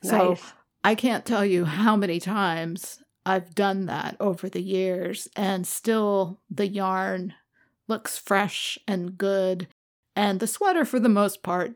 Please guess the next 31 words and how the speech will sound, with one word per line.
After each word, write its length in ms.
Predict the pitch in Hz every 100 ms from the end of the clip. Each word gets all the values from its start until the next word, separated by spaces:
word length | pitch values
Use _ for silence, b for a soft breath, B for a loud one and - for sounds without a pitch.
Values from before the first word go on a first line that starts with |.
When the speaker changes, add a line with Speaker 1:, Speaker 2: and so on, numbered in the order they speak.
| _
Speaker 1:
does 560 | - 196 196 180 - - b b b
look 340 | 233 208 - -
pretty 240 | 196 165
good. 460 | 156 185 175 170 - 185
I 120 | 190
think 480 | - 208 196 - - _ _ _ -
I 200 | 208 202
have 380 | 196 165 175 165
a 120 | 180
more 240 | 185 196 208
critical 460 | - 202 - 180
eye 300 | 180 185 185
than 180 | 185 196
most 260 | 190 196 -
people, 300 | 180 190 185
and 120 | 185
so 120 | 180
I'm 160 | 175 180
looking 300 | 196 226 190
at 160 | 185 180
it, 60 |
and 120 | -
I 100 | 220
can 140 | 240 214
see 140 | 214
snags 920 | 190 - 196 196 185 170 165 220 - - -
all 260 | 220 202 190
over 220 | 190 190
the 120 | 175
sweater. 520 | - - 190 190 202 - _ _ _ _ _ _ _ _ _ _ _ _ _ _ _
But 380 | 220 262 240 -